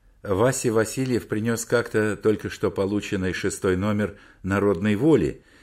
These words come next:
и поздно ночью его читали вслух, не стесняясь Василия Яковлевича.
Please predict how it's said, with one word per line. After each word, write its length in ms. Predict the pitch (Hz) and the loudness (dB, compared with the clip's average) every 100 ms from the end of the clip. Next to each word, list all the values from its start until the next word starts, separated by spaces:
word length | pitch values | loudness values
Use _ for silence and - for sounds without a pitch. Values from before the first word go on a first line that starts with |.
| - | -8
и 120 | - 92 | -4 0
поздно 440 | 160 190 139 123 | 4 4 4 0
ночью 500 | 123 147 - 120 107 | 0 -2 -4 -8 -6
его 260 | 98 98 123 | -2 0 0
читали 380 | - 101 110 101 | -2 -2 -2 -2
вслух, 480 | - 85 80 - | -6 -4 -4 -4
не 120 | 131 147 | -6 -4
стесняясь 640 | - 139 - 76 71 - | -4 -4 -4 -4 -4 -4
Василия 360 | 90 - 85 85 | -4 -2 -2 -2
Яковлевича. 640 | 71 - 67 - - | -2 -4 -12 -14 -14